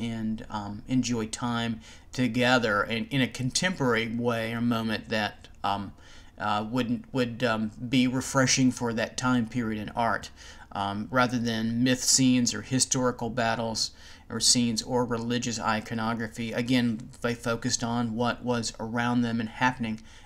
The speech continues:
at that time. So it gives us a record of fashion, and it gives us a record of social context and constructs and what's not there,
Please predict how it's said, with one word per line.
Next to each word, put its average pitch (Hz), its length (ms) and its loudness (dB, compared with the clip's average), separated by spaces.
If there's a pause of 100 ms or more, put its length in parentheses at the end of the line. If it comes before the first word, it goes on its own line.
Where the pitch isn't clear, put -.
(180)
at 117 220 -2
that - 220 -4
time. 131 300 2
So 180 140 0
it 160 100 -4
gives 254 280 2
us 214 140 6
a 143 60 4
record 127 580 2
of 117 460 0 (340)
fashion, 139 760 4 (360)
and 127 140 4
it 120 40 2
gives 127 260 2
us 131 140 2
a 127 60 2
record 117 460 0
of 104 360 0
social 135 560 2
context 147 760 0
and 120 140 0
constructs 139 920 2 (420)
and 135 480 2
what's 139 360 4
not 151 340 2
there, 98 300 0